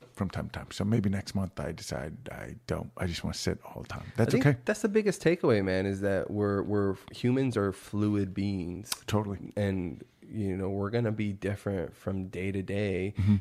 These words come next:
Speaker 2: if not from fucking hour to hour, dude.
Speaker 1: Yeah.
Speaker 2: You know, it, it's, w-, we have to be okay with that and give each other the grace because you would want it on your behalf.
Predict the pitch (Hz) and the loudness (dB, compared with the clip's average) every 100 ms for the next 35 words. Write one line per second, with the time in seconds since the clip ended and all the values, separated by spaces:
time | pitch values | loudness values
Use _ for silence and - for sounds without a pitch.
0 | - 98 117 117 - 101 95 - 98 - | 2 -2 0 -2 -2 -4 -6 -4 -6 -6
1 | - 98 98 101 98 101 98 120 - - | -6 -2 0 0 -2 -2 -2 -2 -4 -4
2 | - 107 87 - - - _ - 85 82 | 2 2 2 -6 -20 -20 _ -10 -8 -4
3 | 87 117 120 95 - 98 - - - - | -4 -2 -4 -4 -4 -4 -6 -16 -16 -20
4 | - - - - 104 92 - 104 101 107 | -18 -14 -14 -8 -6 -4 -2 0 2 0
5 | - 107 101 101 95 101 98 98 - 101 | 0 0 2 2 0 0 0 0 0 2
6 | 104 98 98 95 98 101 104 101 104 92 | 2 0 -2 0 0 0 0 0 0 0
7 | 90 - 107 131 - 101 98 87 95 107 | -4 0 2 2 -2 -2 -2 -2 2 4
8 | 143 143 101 95 95 95 92 - - - | 6 4 4 0 0 0 -2 -6 -8 -2
9 | 95 95 135 120 90 67 58 - | 0 2 0 -2 -6 -6 -8 -10